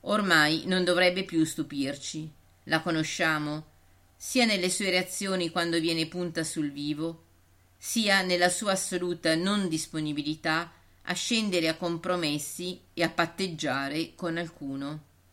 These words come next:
Edith sa perché studia, per cercare la verità, per dare il suo contributo al bene dell'umanità.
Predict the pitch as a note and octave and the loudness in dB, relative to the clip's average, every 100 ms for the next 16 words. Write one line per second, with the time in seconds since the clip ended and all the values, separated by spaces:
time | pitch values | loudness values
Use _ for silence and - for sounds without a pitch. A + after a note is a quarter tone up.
0 | _ _ _ _ - F#3+ F#3 F3 F#3+ - | _ _ _ _ -2 2 4 2 -4 0
1 | G3 - - - F#3 D#3+ D#3+ D#3 E3 D#3 | 0 0 -2 4 4 6 0 0 -2 -2
2 | - C#3+ C#3 C#3+ C#3+ D3 - _ _ _ | -6 -8 -6 -6 -6 -10 -20 _ _ _
3 | - F3 D#3+ F3 D#3+ G#3 F#3+ F3 D#3 D3 | -2 -2 0 -2 0 4 6 6 2 0
4 | C#3+ C#3 C#3+ D3 F3+ - _ _ _ _ | -4 -4 -2 -2 -6 -16 _ _ _ _
5 | _ - F#3+ F3+ F#3+ F3+ E3 D#3+ F#3+ F3+ | _ -2 0 4 4 4 2 -2 -2 -2
6 | F3 D#3+ D#3+ D#3 D3 D3 E3 E3+ F3 - | 0 0 0 0 0 -4 -4 -4 -6 -4
7 | F3 E3+ D#3+ D#3+ D#3+ E3 D#3+ D#3 D#3+ D#3 | -2 2 4 4 2 0 0 -2 -2 -4
8 | C#3 C#3+ | -6 -6